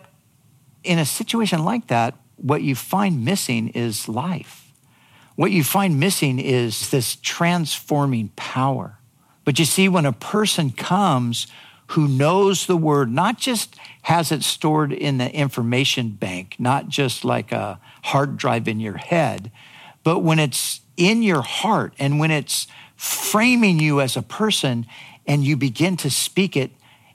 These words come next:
oh my goodness, the, the power of it, is profound and significant. So as God's word is spoken and proclaimed among us,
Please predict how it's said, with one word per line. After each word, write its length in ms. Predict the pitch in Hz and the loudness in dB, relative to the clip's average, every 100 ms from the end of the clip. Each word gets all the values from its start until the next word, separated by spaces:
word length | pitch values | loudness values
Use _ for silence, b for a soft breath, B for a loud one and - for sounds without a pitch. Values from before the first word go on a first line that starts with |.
| - | 0
oh 240 | 196 190 | 2 2
my 240 | 120 117 110 - | 0 -4 -6 0
goodness, 480 | 202 175 110 - - | 0 2 -2 -6 -4
the, 240 | 135 123 | -2 -2
the 160 | 196 135 | -4 -8
power 680 | - - - 214 233 143 82 | -6 -6 0 2 4 2 -2
of 140 | 78 | -8
it, 120 | - - _ _ _ _ _ - | -14 -20 _ _ _ _ _ -2
is 440 | 139 131 113 104 - | 2 2 0 -4 -8
profound 1000 | - 131 - - 143 175 160 85 104 | -4 -4 -4 -2 0 2 0 -2 -8
and 180 | - 127 | -4 -4
significant. 460 | - 120 117 101 - B B | -2 -2 -2 -6 -8 B B
So 360 | - - 277 | 0 4 4
as 180 | 165 131 | 4 0
God's 500 | - 175 185 160 127 | -2 2 2 2 0
word 380 | 131 165 170 151 | 0 4 4 4
is 160 | 131 - | 2 0
spoken 720 | - - - 185 160 - 139 | 0 0 2 2 2 0 0
and 220 | 127 117 | 0 -2
proclaimed 800 | - 147 131 - - 180 175 165 | -4 -4 -4 -6 0 2 4 2
among 320 | 151 143 165 | 2 2 2
us, 340 | 151 131 - | 2 0 -4